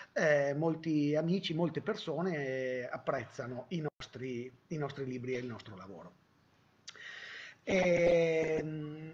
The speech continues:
dicevo che vi presento, nel salutarvi e nel darvi appuntamento a settembre, o-, ovviamente con l'invito di seguire tutte le dirette che continueremo a fare durante gli eventi estivi,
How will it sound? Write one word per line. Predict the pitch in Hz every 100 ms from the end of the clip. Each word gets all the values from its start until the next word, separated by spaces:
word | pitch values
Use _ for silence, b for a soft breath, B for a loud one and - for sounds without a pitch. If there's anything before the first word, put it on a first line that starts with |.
| -
dicevo | 208 262 311 392
che | - - - -
vi | 170 208
presento, | 208 220 175 214 220 220 320
nel | 311 185 147
salutarvi | - 139 147 156 165 214 190
e | 170
nel | 160 147
darvi | 160 175 156
appuntamento | 151 - 160 156 143 170 180 165 147
a | 123
settembre, | - 226 - 170 - 135 143 202 269 - -
o-, | 185 -
ovviamente | 139 139 165 196 170
con | 151 131
l'invito | 127 131 220 -
di | 123
seguire | - 113 180 226 170 -
tutte | 254 - 180
le | 151
dirette | 139 143 202
che | 143
continueremo | 135 135 143 143 165
a |
fare | 123 180 233
durante | 156 156 156 147
gli |
eventi | 165 196 190
estivi, | 294 - 170 143 139